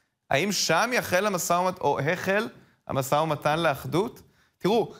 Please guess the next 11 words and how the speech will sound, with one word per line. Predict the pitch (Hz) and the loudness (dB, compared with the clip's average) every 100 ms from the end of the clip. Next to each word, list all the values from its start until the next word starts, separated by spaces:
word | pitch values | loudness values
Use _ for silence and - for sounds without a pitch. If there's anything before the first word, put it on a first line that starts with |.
| - - | -14 -2
אה, | 147 156 | 2 2
אני | 151 | 2
מבין | 151 233 | 0 2
שהרבה | 240 190 196 | 2 2 2
מאוד | 208 | 2
אנשים | 175 151 170 | 0 0 0
אומרים | 160 165 | 0 -2
שיש | 160 156 147 147 | 0 0 0 -2
כאן | 160 | -4
חוסר | 151 156 156 143 | -2 -2 0 -2
אחריות | 131 123 131 165 160 | 0 0 2 2 0